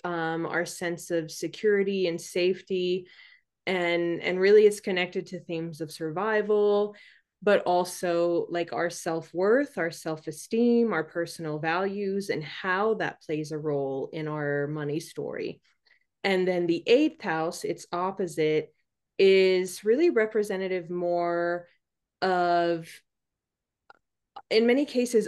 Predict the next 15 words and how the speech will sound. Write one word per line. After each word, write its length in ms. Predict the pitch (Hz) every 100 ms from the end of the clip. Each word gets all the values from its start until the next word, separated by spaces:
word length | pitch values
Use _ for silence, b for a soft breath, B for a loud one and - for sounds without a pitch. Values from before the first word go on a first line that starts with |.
| -
other 280 | 185 180 233
people's 460 | - 277 269 302 294
money 420 | 277 285 302 294
or 160 | 208 -
other 220 | 185 202
people's 440 | 202 202 175 170
res-, 460 | 160 160 196 - -
resources 680 | 202 208 214 214 240 294 311
and 100 | 254
our 160 | 180 -
access 500 | 160 156 - 240 233
to 160 | - 240
re-, 160 | 190
those 260 | - 208 214
resources, 880 | 220 226 - 220 220 - 226 226